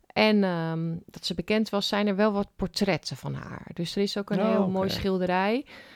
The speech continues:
Speaker 1: En dan zit er ook echt zo iemand naast haar die haar helpt. Ehm, en er zijn ook, eh, wel prenten van haar, want ze was echt,
Speaker 2: Hm.
Speaker 1: echt bekend. En haar werk is allemaal in de archieven van de Koninklijke Bibliotheek, is daar heel erg veel van te vinden, van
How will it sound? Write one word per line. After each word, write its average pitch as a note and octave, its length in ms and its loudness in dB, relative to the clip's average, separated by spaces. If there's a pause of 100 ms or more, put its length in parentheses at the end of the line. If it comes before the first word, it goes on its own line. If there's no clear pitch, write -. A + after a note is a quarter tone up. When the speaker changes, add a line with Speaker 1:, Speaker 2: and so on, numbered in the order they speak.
(160)
Speaker 1:
En - 140 -2
dan F#3+ 120 0
zit G3 240 -2
er F#3 120 -2
ook F3 180 -2
echt - 320 -6
zo E3 260 -2 (120)
iemand E3+ 300 -2
naast F3+ 420 -4
haar F3+ 200 -6
die E3 180 -4
haar D3+ 240 -8
helpt. F#3+ 500 -8 (420)
Ehm, F#3 640 -4
en F#3 260 -4
er F3+ 80 -6
zijn E3+ 340 -6
ook, D#3+ 360 -6
eh, D#3+ 80 -10 (160)
wel D#3 160 -4
prenten F#3 440 -2
van B3 160 -6
haar, G3 220 -4
want E3+ 160 -4
ze - 80 -12
was F3 140 -4
echt, G3 240 -4
Speaker 2:
Hm. - 60 -20
Speaker 1:
echt - 220 -4
bekend. A#3 440 -2 (340)
En B3 180 2
haar G3+ 280 2
werk F3+ 440 0
is - 280 0
allemaal E3+ 520 0
in E3+ 180 0
de D#3+ 180 -2
archieven - 400 -2
van E3 180 -4
de D#3 60 -4
Koninklijke D3+ 500 -4
Bibliotheek, D#3+ 640 -4
is - 140 -4
daar G#3 120 -2
heel G3 160 0
erg F3 140 -4
veel F3+ 180 -4
van E3+ 140 -2
te - 120 -8
vinden, D#3 220 -4
van - 120 -8